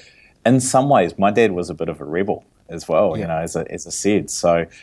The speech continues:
Speaker 1: he, you know, family was always really important, but it was never going, you know, he was very strong with us and, and, you know, in the way that he lived his own life,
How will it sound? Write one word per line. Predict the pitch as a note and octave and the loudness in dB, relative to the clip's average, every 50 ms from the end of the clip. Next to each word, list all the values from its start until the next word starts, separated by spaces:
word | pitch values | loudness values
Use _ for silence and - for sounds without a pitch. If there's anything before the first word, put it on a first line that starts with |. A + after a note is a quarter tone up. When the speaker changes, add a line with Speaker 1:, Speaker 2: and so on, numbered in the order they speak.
| - - _ _ _ _ _ _ _ | -20 -20 _ _ _ _ _ _ _
Speaker 1:
he, | - A2+ A2+ A#2+ B2 B2 A#2 - - - | 0 2 4 4 4 2 0 -2 -4 -4
you | - G2+ | -2 0
know, | F#2+ F2+ | 0 0
family | - - - - A#2 A#2 B2 B2+ C3 B2+ A#2 G#2+ | 0 -2 -2 0 0 2 2 2 0 0 0 0
was | G2+ F#2+ F2+ F2 | -2 -2 -2 -2
always | G2 F#2 F#2 F2 E2+ E2+ - | -2 -2 0 -2 -2 -4 -6
really | F#2 F#2 F#2+ F2 E2 | -6 -6 -4 -4 -6
important, | D#2 C#2+ C#2 - - G2 F#2 F2+ F2+ D2+ - - - - _ _ _ _ _ _ _ _ _ - | -8 -10 -14 -10 -6 -4 -4 -4 -4 -6 -10 -12 -20 -20 _ _ _ _ _ _ _ _ _ 2
but | - F#2 F#2 | 4 4 4
it | F#2+ - | 2 0
was | G2+ G2+ F2+ | -2 -4 -4
never | G2+ G#2+ A2 A#2 A2+ A#2+ B2 | -4 -4 -4 0 0 0 0
going, | G#2+ A#2+ - - F#2+ F#2 F#2 F2+ F2+ F2 F2+ E2+ - _ _ | 0 -2 -2 -2 0 0 0 -2 -6 -8 -10 -10 -14 _ _
you | - G2+ | -8 -6
know, | F#2 F2+ | -4 -4
he | F#2 G#2 A#2+ B2 | -2 0 2 2
was | B2 A#2+ A#2 A2 F2 | 2 2 2 0 -2
very | - F2+ F#2 F2+ E2+ E2 | -2 -2 -2 -2 -2 -4
strong | - - - - - F2+ F2 F2 E2+ | -6 -10 -8 -6 -2 -2 -2 -2 -2
with | E2 D#2+ D#2+ | -4 -2 0
us | E2 E2 F2+ A2 - - - | 2 2 2 2 0 -4 -6
and, | F#2+ F2+ E2+ E2 E2+ E2+ E2 - _ - | -6 -6 -6 -6 -8 -10 -12 -12 _ -14
and, | F2+ F2 F2 E2+ E2+ - | -10 -8 -8 -8 -8 -8
you | F#2+ F#2 | -8 -6
know, | E2+ E2+ | -4 -4
in | F2 F2+ | -2 -2
the | F2+ F2 | 0 2
way | F#2 F2 F2 | 2 4 2
that | E2 F2 D#2+ | 2 0 -2
he | E2 | -2
lived | D#2+ F2 F2+ - - | -2 -2 -2 -2 -2
his | F2+ E2+ F#2 F#2+ | -4 -2 2 2
own | F2+ F#2 G2+ G#2 | 2 4 4 2
life, | F#2+ E2 C#2+ A#1+ A1 - - - - - | 0 0 -2 -4 -6 -10 -14 -16 -18 -20